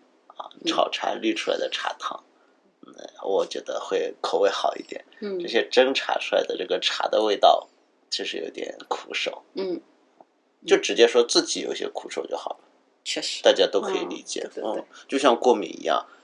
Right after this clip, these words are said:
Speaker 1: 对牛奶过敏是你自己想的吗？不是啊。
Speaker 2: 对啊。
Speaker 1: 啊。
Speaker 2: 確かに。
Speaker 1: 对吧？受不了香菜是你自己想的吗？不是啊。
Speaker 2: 嗯。大家就不要，哎呀，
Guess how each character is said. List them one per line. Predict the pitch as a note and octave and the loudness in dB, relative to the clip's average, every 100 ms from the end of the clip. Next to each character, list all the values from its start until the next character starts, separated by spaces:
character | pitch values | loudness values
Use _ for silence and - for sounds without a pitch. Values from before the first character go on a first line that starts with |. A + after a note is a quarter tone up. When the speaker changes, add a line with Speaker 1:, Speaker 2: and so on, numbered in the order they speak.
| _ _ | _ _
Speaker 1:
对 | - A#2+ | 0 0
牛 | G#2 | 2
奶 | A2 F#2+ | 4 4
过 | - A2 | 6 0
敏 | G2 C#2+ | 0 -4
是 | - A2+ | -4 -2
你 | F#2+ | -2
自 | E2+ G2 | -4 -6
己 | F2 | -4
想 | - - - | -4 -4 -6
的 | |
吗？ | C#2 D2+ | -16 -14
不 | - | -4
是 | - - | -2 -2
啊。 | - - | -4 -6
Speaker 2:
对 | - E3 | -8 -6
啊。 | D#3 D3+ D#3+ - | -8 -8 -12 -14
Speaker 1:
啊。 | - - _ _ _ _ | -16 -16 _ _ _ _
Speaker 2:
確 | - - - | -14 -12 -12
か | - | -16
に。 | D#3 _ _ _ _ | -18 _ _ _ _
Speaker 1:
对 | - | -8
吧？ | - A1+ | -2 0
受 | - A2 | 2 2
不 | F#2+ | 2
了 | - | 0
香 | - G2 | 0 0
菜 | F#2+ - - | -2 -2 -4
是 | - | -4
你 | F#2 | -8
自 | F2 E2 | -10 -10
己 | G2 | -8
想 | - - | -8 -8
的 | - | -12
吗？ | - - | -20 -12
不 | |
是 | - - - | -8 -6 -6
啊。 | - - | -12 -18
Speaker 2:
嗯。 | G#3 _ _ _ _ _ _ _ _ _ _ _ _ _ - - - D#3 | -20 _ _ _ _ _ _ _ _ _ _ _ _ _ -20 -20 -18 -10
大 | D#3 | -10
家 | |
就 | D#3 E3+ D#3 _ _ | -6 -8 -10 _ _
不 | - | -6
要， | F3 F#3+ F3 D#3+ - _ _ - - - - - _ _ | 2 6 6 4 -6 _ _ -18 -16 -20 -20 -20 _ _
哎 | |
呀， | G3 | 2